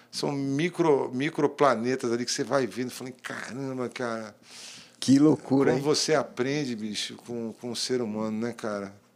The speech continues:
Speaker 2: É, ser humano é uma coisa, assim, realmente difícil, essa parte comportamental
Speaker 1: É.
Speaker 2: e psicológica. É, psicologia comportamental, né, que é, que é o que a gente se refere, o controle, né, e tudo mais, os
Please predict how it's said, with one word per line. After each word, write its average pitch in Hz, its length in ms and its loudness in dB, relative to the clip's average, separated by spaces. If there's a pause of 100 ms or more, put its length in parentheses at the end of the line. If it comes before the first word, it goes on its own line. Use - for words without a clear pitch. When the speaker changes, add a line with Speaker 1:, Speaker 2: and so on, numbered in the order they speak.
(140)
Speaker 2:
É, 90 320 4
ser 127 240 6
humano 123 300 4
é - 20 6
uma 139 60 4
coisa, 131 220 6
assim, 127 160 0
realmente 123 280 6
difícil, 123 460 4
essa 113 100 8
parte 117 240 4
comportamental 120 920 6 (160)
Speaker 1:
É. 104 180 -6 (180)
Speaker 2:
e - 100 -2
psicológica. 131 920 4 (680)
É, 113 280 6
psicologia 139 540 6
comportamental, 147 720 4
né, 95 100 2
que 95 120 -2
é, 95 180 2
que 90 100 -4
é 98 80 2
o 92 40 -6
que - 160 -6
a - 20 -2
gente 95 200 -8
se - 120 0
refere, 98 320 2
o 98 40 -4
controle, 113 520 2
né, 101 220 2
e 95 40 -4
tudo 98 300 -2
mais, 90 320 -2
os - 280 -4